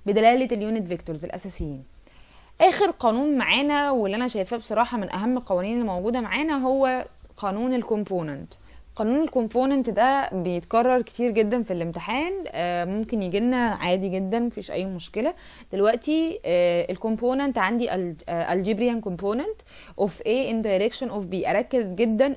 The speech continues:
ايه الاول وايه التاني، يعني ال-، ال A هي اللي في دايركشن ال B ولا ال B في دايركشن ال A،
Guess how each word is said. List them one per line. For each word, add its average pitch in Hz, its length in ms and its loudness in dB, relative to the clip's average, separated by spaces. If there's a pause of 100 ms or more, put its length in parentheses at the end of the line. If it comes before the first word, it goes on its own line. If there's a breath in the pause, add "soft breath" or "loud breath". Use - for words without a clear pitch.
ايه 240 240 4
الاول 247 500 2 (320 loud breath)
وايه 220 460 2
التاني، 196 520 -2
يعني 147 200 -8
ال-، - 100 -12 (100)
ال 160 100 -4
A - 60 -8
هي 185 400 2
اللي 185 100 0
في 160 80 -6
دايركشن 175 420 -2
ال 170 160 -4
B 220 140 0
ولا 220 260 2
ال 185 60 0
B 170 40 -2
في 208 120 -2
دايركشن 185 560 0
ال - 60 -6
A، 262 220 0